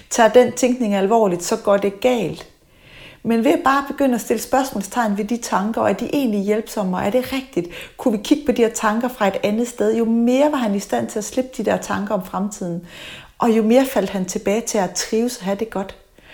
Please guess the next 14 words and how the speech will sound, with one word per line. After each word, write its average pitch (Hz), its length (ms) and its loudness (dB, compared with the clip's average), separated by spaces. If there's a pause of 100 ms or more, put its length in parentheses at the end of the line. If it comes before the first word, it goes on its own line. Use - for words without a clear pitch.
(280)
Og 208 100 2
fra - 200 0 (120)
det 294 140 6
sted 208 280 2
havde 196 200 2
han 185 180 -2
adgang 208 420 -2
til 190 200 -4
visdom - 380 -4 (180)
i 220 100 2
nuet. 208 440 2 (600)
Så - 160 0
det 220 100 6
var 233 200 2